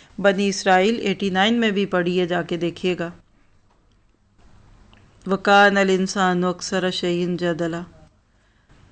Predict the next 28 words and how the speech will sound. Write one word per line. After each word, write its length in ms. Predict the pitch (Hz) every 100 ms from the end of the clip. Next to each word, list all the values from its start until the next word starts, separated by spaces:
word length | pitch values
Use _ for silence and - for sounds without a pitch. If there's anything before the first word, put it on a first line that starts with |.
| _ -
आप 140 | 220 233
देखिए, 320 | 240 - 254
शुरू 320 | - 220 247
आयत 200 | 254 214
का 100 | -
इकट्ठा 340 | 208 185 - 233
है 60 | 247
दोनों 300 | 226 214 220
का, 160 | 214
बनी 240 | 214 190 196
इसराइल 420 | 202 196 190 196
की 160 | 196 226
भी 120 | 214
और 120 | 208
इसका 300 | 180 175 202
भी, 200 | 202 220 226 _ - -
और 380 | 208 220 240 247 - -
आखिरी 380 | 202 196 214 208
हिस्से 340 | 190 - 190
में 140 | 185 185
थोड़ा 260 | 202 196
सा 140 | 190 185
फ़र्क 360 | 170 170 170 180
है। 60 |
वहाँ 300 | 175 185 233
क्या 200 | 247 254 254
था? 180 | 294 311 - - _ -
"फ़अबा 480 | 196 196 180 196